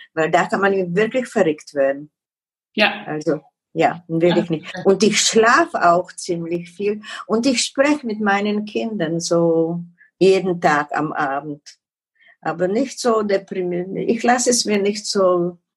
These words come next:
Speaker 1: ich sag, äh, wenn,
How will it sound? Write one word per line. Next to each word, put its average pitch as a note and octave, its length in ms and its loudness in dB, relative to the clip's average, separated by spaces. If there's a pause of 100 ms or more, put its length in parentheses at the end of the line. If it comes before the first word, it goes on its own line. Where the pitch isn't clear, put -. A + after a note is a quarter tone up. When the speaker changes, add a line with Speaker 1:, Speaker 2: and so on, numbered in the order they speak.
(500)
Speaker 1:
ich G#3+ 240 0
sag, F3+ 420 2
äh, F#3 140 0 (760)
wenn, G3 340 -4